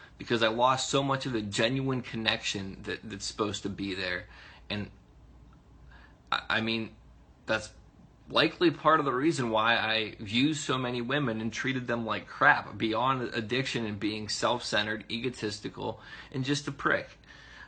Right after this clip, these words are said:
During this time, I used booze, L S D, shrooms, some pills, ecstasy, L S A, cough syrup, and salvia. And this was after drug court. I, I used all those things.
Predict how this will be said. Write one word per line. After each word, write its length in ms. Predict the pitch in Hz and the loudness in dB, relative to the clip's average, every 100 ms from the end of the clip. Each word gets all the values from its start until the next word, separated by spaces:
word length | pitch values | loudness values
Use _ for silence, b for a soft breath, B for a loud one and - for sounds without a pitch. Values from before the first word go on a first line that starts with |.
| - | -2
During 320 | 147 143 190 | 2 4 4
this 180 | 185 - | 2 0
time, 460 | - 135 131 127 - | 4 6 6 0 0
I 100 | 117 | 0
used 480 | 113 113 110 107 - | 0 0 -2 -4 -6
booze, 540 | 101 127 156 165 - | 0 2 4 2 0
L 220 | - 127 143 | 2 4 4
S 160 | 147 | 2
D, 380 | - 120 123 120 B B | -2 -4 -4 -6 B B
shrooms, 720 | - - 151 156 156 151 147 - - - b b - | -8 -4 -2 0 0 -2 -4 -10 -20 -20 b b -10
some 380 | - 127 156 | 0 2 2
pills, 520 | 147 139 120 120 123 - | 2 2 2 2 -2 -4
ecstasy, 680 | - 135 - 147 - 143 143 B B - | -2 -2 0 -2 0 0 0 B B 2
L 220 | 120 139 | 6 6
S 180 | 147 - | 4 4
A, 300 | 117 117 113 B B - | 4 2 -2 B B 2
cough 320 | 120 131 131 | 4 4 2
syrup, 480 | 131 120 120 - - | 2 4 4 2 -6
and 160 | 117 104 | -6 -4
salvia. 640 | - 107 107 107 90 67 - | 2 4 4 -2 -4 -6 -4
And 120 | 120 | 0
this 160 | 135 | 0
was 160 | 131 107 | 0 0
after 380 | 101 117 - 98 | 2 0 0 -4
drug 320 | 107 87 71 | -2 -4 -4
court. 240 | 95 95 | -4 -2
I, 240 | 82 101 98 - | 0 -2 -6 -6
I 80 | |
used 420 | 98 98 104 - - | -6 -6 -6 -6 -4
all 160 | 82 | -4
those 300 | 87 73 - | -4 -8 -8
things. 420 | - 65 - - | -8 -8 -10 -14